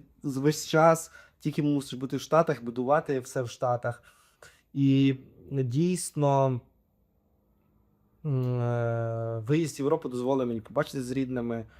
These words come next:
е, по-, м, по-, поїздити по світу. Я взагалі облетів всю планету, і це мені дуже,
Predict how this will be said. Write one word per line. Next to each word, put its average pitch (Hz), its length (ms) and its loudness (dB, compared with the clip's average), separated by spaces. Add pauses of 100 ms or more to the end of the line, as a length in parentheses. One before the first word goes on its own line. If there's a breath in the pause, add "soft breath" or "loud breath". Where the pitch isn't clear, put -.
(200 soft breath)
е, 117 920 -4 (360)
по-, 151 220 2 (460)
м, 170 120 -4 (460)
по-, 170 240 4
поїздити 185 560 6
по 175 140 0
світу. 147 640 -2 (240 loud breath)
Я 131 200 4
взагалі 135 280 6
облетів 135 400 2
всю 135 240 -6
планету, 135 520 2 (400 soft breath)
і 131 680 0 (600)
це 147 240 4
мені 127 400 2
дуже, 120 480 2